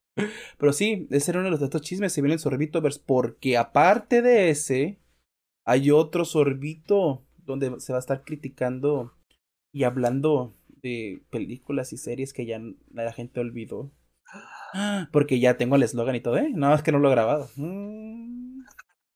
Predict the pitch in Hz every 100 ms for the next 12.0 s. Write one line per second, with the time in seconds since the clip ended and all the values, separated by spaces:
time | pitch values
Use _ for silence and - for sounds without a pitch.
0 | _ _ _ _ _ _ _ _ 151 190
1 | 196 208 190 135 156 135 135 185 190 220
2 | - _ _ _ _ _ _ _ - 135
3 | 156 196 214 156 151 180 156 185 202 214
4 | 185 160 107 - 190 180 - - - 139
5 | 151 147 143 156 143 151 160 202 208 _
6 | _ _ 127 123 131 123 123 127 - 123
7 | 117 - 147 127 117 143 202 220 - _
8 | _ - 139 - 160 196 220 226 190 170
9 | 165 185 185 165 180 175 185 190 175 160
10 | 156 143 - - _ _ _ _ _ 214
11 | 220 233 240 185 190 208 208 160 139